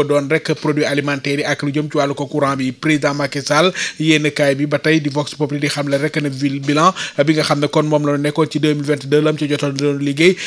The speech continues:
ak li mu yéene ci deux mille vingt-trois bi, loolee la doon waxtaan ak askan wi. Yéen kaay bi xëy di dellusiwaat di fàttali rek ne lu jëm ci wàllu bourse de sécurité familiale yi bëgg na ko yokk, waaye itam jumtuwaay doon tali yi ak lépp lu jëm ci wàllu ndox meek assainissement bi ba ci wér-gu-yaram bi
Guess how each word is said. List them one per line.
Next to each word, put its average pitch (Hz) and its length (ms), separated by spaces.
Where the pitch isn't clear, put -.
ak 143 160
li 156 140
mu 151 120
yéene 151 280
ci 147 100
deux 151 120
mille 147 100
vingt-trois 139 360
bi, 147 160
loolee 147 280
la 147 100
doon 139 160
waxtaan 139 360
ak 139 240
askan 143 260
wi. 143 80
Yéen 147 260
kaay 139 180
bi 143 220
xëy 139 220
di 139 80
dellusiwaat 143 420
di 151 80
fàttali 139 360
rek 147 200
ne 147 140
lu 143 80
jëm 156 180
ci 165 60
wàllu 139 160
bourse 147 380
de 143 80
sécurité 143 380
familiale 143 460
yi 156 40
bëgg 147 260
na 139 80
ko 139 180
yokk, 151 300
waaye 143 160
itam 185 180
jumtuwaay 151 400
doon 147 160
tali 143 220
yi 143 160
ak 147 180
lépp 151 300
lu 147 80
jëm 151 180
ci - 60
wàllu 147 220
ndox 139 220
meek 147 160
assainissement 139 600
bi 139 120
ba 147 140
ci - 100
wér-gu-yaram 139 480
bi 175 200